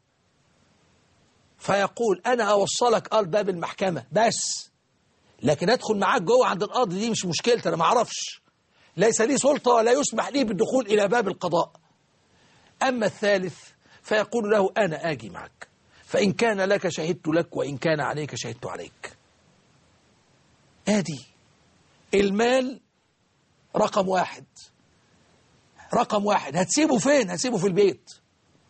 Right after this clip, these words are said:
تسأل عما قدمت ويسأل ورثتك عما أخرت.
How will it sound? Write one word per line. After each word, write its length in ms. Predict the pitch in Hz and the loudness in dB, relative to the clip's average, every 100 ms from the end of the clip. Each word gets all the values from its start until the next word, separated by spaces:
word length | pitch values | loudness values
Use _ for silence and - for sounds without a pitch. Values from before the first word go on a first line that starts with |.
| _ _ _ _ _ _ _ | _ _ _ _ _ _ _
تسأل 460 | - 339 - 240 240 | 0 0 0 2 2
عما 480 | 185 262 302 254 254 | 4 2 0 0 0
قدمت 600 | 240 262 190 320 311 330 330 - _ _ _ _ | 2 0 4 2 2 2 2 2 _ _ _ _
ويسأل 600 | 151 170 240 - - 226 | -6 0 0 0 -2 0
ورثتك 640 | 214 208 196 - 226 190 180 | 2 4 2 0 -2 -2 0
عما 500 | 156 202 190 175 165 | 0 0 0 -2 -2
أخرت. 540 | 139 170 175 - 101 | -2 -2 -2 -6 -12